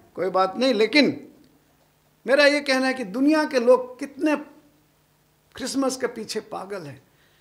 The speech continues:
एक दूसरों के लिए उपहार देने के लिए, gift देने के लिए, महीनों पहले खरीदने लगते हैं, कितने सारे shopping करते हैं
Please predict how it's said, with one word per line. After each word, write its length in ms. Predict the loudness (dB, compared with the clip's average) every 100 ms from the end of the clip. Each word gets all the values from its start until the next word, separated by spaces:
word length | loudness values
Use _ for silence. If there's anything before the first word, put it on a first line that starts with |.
| _ _ 2
एक 280 | 8 8 6
दूसरों 360 | -4 0 0 0
के 160 | -4
लिए 280 | 4 6 6
उपहार 500 | 6 4 6 8 8
देने 300 | 6 2 0
के 120 | 0
लिए, 420 | 2 8 10 10
gift 320 | 6 2 -4 -4
देने 260 | -4 -4
के 120 | -4
लिए, 160 | 0 2
महीनों 400 | 2 -2 0 -2
पहले 360 | -2 -2 0 -2
खरीदने 400 | -4 -10 -8 -4
लगते 320 | -6 -6 -6
हैं, 260 | -6 -6 -12 -20 _
कितने 340 | -12 -8 -2 -2
सारे 260 | 0 0
shopping 440 | 0 0 -2 -4 -4
करते 300 | -4 -4 -2
हैं 500 | -2 -2 -6 -12